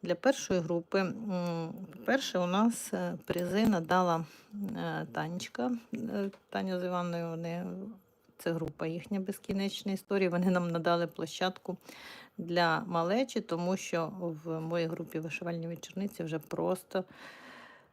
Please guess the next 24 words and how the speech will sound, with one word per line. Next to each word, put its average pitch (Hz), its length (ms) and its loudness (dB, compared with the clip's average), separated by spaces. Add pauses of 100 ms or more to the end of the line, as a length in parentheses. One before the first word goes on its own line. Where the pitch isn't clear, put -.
(360)
безкінечна 196 1200 10 (380)
кількість - 840 0
С - 180 0
П. 143 300 4 (160)
Ми 180 220 2
не 175 120 0
влазили. 160 600 -2 (140)
І 247 120 2
ось 202 220 4
Таня, 180 480 2 (220)
е, 180 120 2
дала 175 500 2 (880)
три 226 160 10
таких 202 640 2
славнезних 170 840 6
приза. 170 520 8
В 202 360 0
кожну 170 320 2
групу 185 360 -2
я 175 160 4
по 185 140 -2
одному 165 340 2
призику 170 460 -4
Таня 165 420 -2